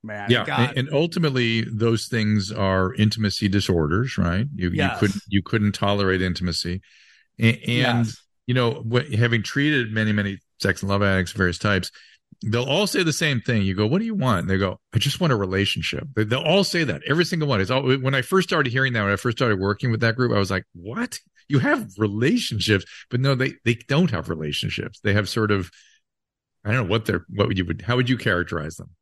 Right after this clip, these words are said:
Speaker 1: Well, you know, it's like, I never saw my father ever kiss my mother,
Speaker 2: Mm.
Speaker 1: ever. So, and I know my father had a lot of trauma in his life, and it
Speaker 2: Mm.
Speaker 1: took us
Speaker 2: Interesting.
Speaker 1: having a real conversation about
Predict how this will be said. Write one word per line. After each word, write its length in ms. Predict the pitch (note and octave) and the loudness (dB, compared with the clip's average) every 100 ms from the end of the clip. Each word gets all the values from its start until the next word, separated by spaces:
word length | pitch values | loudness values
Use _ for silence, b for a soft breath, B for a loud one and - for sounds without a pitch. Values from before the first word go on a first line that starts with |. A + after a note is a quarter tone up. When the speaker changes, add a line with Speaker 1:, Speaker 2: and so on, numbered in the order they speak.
| _ _ _ _ _ - | _ _ _ _ _ -4
Speaker 1:
Well, 180 | A#3 | 0
you 140 | B3 C4 | 0 2
know, 160 | C4+ | 2
it's 140 | C4 - | 0 0
like, 180 | B3+ A#3 | -2 0
I 80 | |
never 380 | A#3 A#3+ C4+ D4 | 0 2 0 0
saw 320 | A#3+ B3 A#3 | -2 0 2
my 180 | A3 G3+ | 2 0
father 500 | F3 - F#3 F#3 E3+ | 0 0 0 0 0
ever 300 | D#3 D#3+ D#3 | 0 0 0
kiss 360 | C#3 D#3+ D3 - | 0 2 2 2
my 140 | C#3 | 0
mother, 440 | C3+ C3 B2+ G2 - _ _ _ - | 2 0 -2 -6 -20 _ _ _ -12
Speaker 2:
Mm. 200 | G2 F2 _ _ | -12 -12 _ _
Speaker 1:
ever. 440 | D#3 D3 B2 F2 _ _ _ _ _ | 0 0 -2 -16 _ _ _ _ _
So, 240 | _ E3 E3+ | _ 0 0
and 160 | E3+ | 0
I 120 | F#3 G3 | 0 0
know 200 | G#3+ A3 | 0 2
my 200 | G3 F3 | 0 -2
father 440 | - E3 E3 D#3 | 0 2 2 0
had 120 | C3 | -2
a 60 | B2+ | -2
lot 200 | B2 B2 | -2 -2
of 60 | |
trauma 360 | A#2+ C3+ C3+ C3 | -4 -2 -2 -4
in 60 | B2+ | -8
his 200 | - - | -12 -8
life, 300 | B2 B2 C#3+ | -8 -6 -6
and 100 | D3 | -6
it 140 | C#3+ - _ G#2 | -6 -12 _ -6
Speaker 2:
Mm. 200 | A2 F2 - _ | -6 -6 -12 _
Speaker 1:
took 240 | G#3+ A3 | 0 0
us 40 | G3 | 0
Speaker 2:
Interesting. 300 | F#3 E3 E3+ | 0 0 0
Speaker 1:
having 160 | D#3+ | 0
a 80 | D3+ | 0
real 240 | C#3+ D#3 D#3 | 0 2 2
conversation 840 | D#3 D3+ C#3+ C3+ D3+ D3 - C#3+ | 2 0 0 -2 0 0 0 -4
about 420 | C3+ C3 B2+ C3 | 0 2 2 0